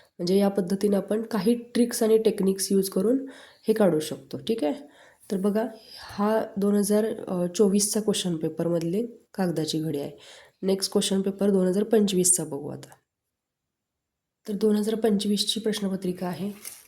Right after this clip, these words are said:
आणि याच्यात सुद्धा भाग आठमध्ये कागदाची घडी असेल, म्हणजे कागदाची घडी उघडल्यानंतर कशी दिसेल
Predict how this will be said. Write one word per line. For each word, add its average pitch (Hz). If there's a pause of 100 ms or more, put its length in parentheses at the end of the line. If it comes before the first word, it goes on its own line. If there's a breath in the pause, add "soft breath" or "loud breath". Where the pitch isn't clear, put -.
आणि 202
याच्यात 202
सुद्धा 185 (240)
भाग 196 (100)
आठमध्ये 190 (140)
कागदाची 180
घडी 165
असेल, 147 (440 loud breath)
म्हणजे 196
कागदाची 196
घडी 202
उघडल्यानंतर 190
कशी 220
दिसेल 175